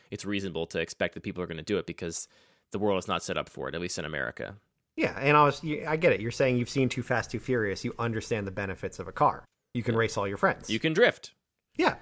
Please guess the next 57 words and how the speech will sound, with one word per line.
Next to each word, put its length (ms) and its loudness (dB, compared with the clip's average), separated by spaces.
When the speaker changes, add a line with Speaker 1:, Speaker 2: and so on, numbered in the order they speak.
Speaker 2:
That 80 8
was 120 6
not 140 4
Too 100 -4
Fast, 220 -2
Too 60 -10
Furious. 260 -4
That 100 -2
was 100 -4
Tokyo 300 -6
Drift. 460 -10
Speaker 1:
I 60 -2
think 200 0
there's 140 0
a 20 6
little 160 6
bit 140 6
of 80 2
drifting 320 0
in 80 4
all 240 10
the 60 0
Fast 300 -4
and 100 -14
Furious 360 -8
movies, 280 -12
man. 200 -12
Speaker 2:
Look, 380 -2
I'm 160 0
not, 400 6
I'm 100 0
not 180 2
some 120 2
sort 160 0
of 60 -6
Fast 280 0
and 80 -4
Furious 280 0
expert. 340 4
Speaker 1:
Tokyo 320 10
Drift 240 8
didn't 240 2
invent 640 4
drifting. 520 2
It 100 2
wasn't 240 4
like 140 4
it 120 0
didn't 180 4
exist 400 2
until 300 -2
Han 420 4
rolled 260 0
up. 220 -2
Speaker 2:
But 300 12
it 240 -2
did 380 8